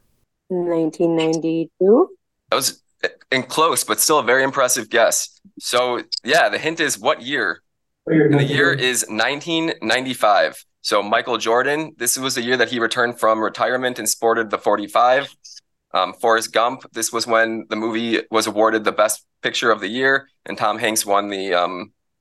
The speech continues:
Speaker 2: Best Actor of the Year. Toy Story, this is a year that it was released as the first fully length animated film. And then I just wanna read this out 'cause it's so funny. This is the year that Doctor Sutherland was born. And here she shares with us,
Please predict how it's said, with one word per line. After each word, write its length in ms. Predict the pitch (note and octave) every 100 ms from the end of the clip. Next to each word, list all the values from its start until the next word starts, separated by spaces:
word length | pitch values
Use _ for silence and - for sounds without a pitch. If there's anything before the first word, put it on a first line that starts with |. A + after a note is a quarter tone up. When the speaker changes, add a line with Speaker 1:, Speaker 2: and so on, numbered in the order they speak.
| _
Speaker 2:
Best 360 | G2+ A2+ - - _ _ _ _ _ _ _ _ _ _ _ _ _ - _
Actor 280 | B2 C3 D3
of 120 | C#3
the 80 | C3+
Year. 340 | C#3+ C3+ C#3 - _ _ _
Toy 160 | C3+ C3
Story, 320 | - C3+ C#3
this 160 | B2+ B2
is 120 | C3
a 40 |
year 140 | A#2+ A#2+
that 100 | A#2
it 40 |
was 120 | A2+
released 420 | G2+ G2+ A#2 B2+ A2
as 160 | G#2+
the 140 | F#2+ -
first 420 | - B2+ D3 - _
fully 280 | - A#2 B2+
length 360 | A2 A2+ A#2+ - _
animated 460 | G2 G2 G#2 F#2+ -
film. 380 | G#2+ A2+ A#2+ A#2+ _ _
And 80 | A#2+
then 80 | B2
I 80 | A#2+
just 100 | D#3+
wanna 160 | D3+
read 160 | A#2+ A#2+
this 160 | A2
out 220 | F#2 G2+ -
'cause 120 | G#2+
it's 140 | E2+
so 220 | - G2+
funny. 340 | G2 F#2 E2 D2
This 180 | A2 C3
is 100 | C#3+
the 40 |
year 100 | D3
that 180 | C3+ A2+
Doctor 260 | A#2 A#2 A2
Sutherland 480 | - G#2+ G2+ F2+
was 140 | F2+ F2
born. 380 | E2+ D#2 D2 - _ _ -
And 140 | G#2+
here 160 | B2+ C3+
she 140 | C3+
shares 320 | - A2+ A2+
with 160 | A2 F#2+
us, 280 | F2 -